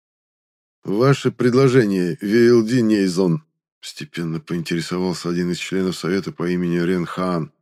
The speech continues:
«Для начала я бы хотел пояснить, что успел ознакомиться с записями почтенного Лер Нилли, а также опросить его помощников.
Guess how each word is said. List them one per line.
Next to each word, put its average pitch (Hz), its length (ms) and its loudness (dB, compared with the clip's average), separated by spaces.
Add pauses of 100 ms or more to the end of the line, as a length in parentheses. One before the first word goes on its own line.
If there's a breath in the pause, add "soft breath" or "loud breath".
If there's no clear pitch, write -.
(880)
«Для 87 220 -6
начала 110 540 2
я 113 260 4
бы 117 100 4
хотел 110 400 2
пояснить, 117 600 2
что 101 340 -2
успел 120 440 2
ознакомиться 101 760 0
с 92 40 0
записями 92 580 -2
почтенного 95 680 0
Лер 101 220 4
Нилли, 98 500 2 (540)
а 85 120 -2
также 113 380 2
опросить 104 460 4
его 104 180 6
помощников. 98 680 0